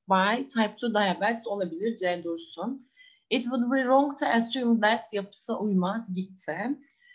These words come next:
Ee, adult used to believe that type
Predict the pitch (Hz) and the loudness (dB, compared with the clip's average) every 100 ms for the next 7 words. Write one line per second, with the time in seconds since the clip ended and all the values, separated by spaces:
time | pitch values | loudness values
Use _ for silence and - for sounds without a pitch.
0 | _ _ _ - 180 185 190 196 220 262 | _ _ _ -4 -2 -2 -2 2 6 6
1 | 285 294 277 269 277 277 - 226 233 254 | 4 2 2 2 2 0 -2 0 2 2
2 | 262 226 226 240 - - - 220 220 | 2 4 4 4 0 -10 -4 -4 -4